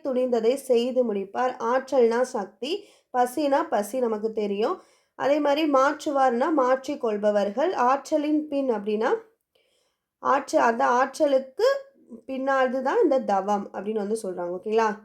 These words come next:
So, "ஆற்றுவார் ஆற்றல் பசி ஆற்றல் அப்பசியை மாற்றுவார் ஆற்றலின் பின்." ஆறாவது குறள்.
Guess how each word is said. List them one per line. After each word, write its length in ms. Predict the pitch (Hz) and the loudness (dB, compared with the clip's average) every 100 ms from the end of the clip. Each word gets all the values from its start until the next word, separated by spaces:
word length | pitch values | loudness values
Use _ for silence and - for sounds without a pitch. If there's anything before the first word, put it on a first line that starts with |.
| _ _ _ | _ _ _
So, 220 | - 240 | 0 4
"ஆற்றுவார் 560 | 233 240 269 285 302 | 4 2 -2 -2 0
ஆற்றல் 480 | 285 240 233 320 359 | 2 2 2 0 0
பசி 380 | 320 214 214 254 | 0 -2 -2 0
ஆற்றல் 420 | 247 233 226 311 | 0 0 -4 -2
அப்பசியை 800 | 269 233 214 214 262 247 220 359 - | -2 0 0 0 0 2 2 2 0
மாற்றுவார் 680 | 226 247 277 320 285 277 262 | -2 -2 -2 -2 2 4 4
ஆற்றலின் 640 | 220 220 - 214 254 320 | 2 -2 -6 -4 -4 -6
பின்." 340 | 226 185 214 - _ _ _ _ _ _ _ _ _ _ _ _ _ _ | -6 -6 -8 -16 _ _ _ _ _ _ _ _ _ _ _ _ _ _
ஆறாவது 500 | - 247 285 294 262 | 2 4 4 2 0
குறள். 500 | 233 220 247 427 - | 2 2 0 -4 -10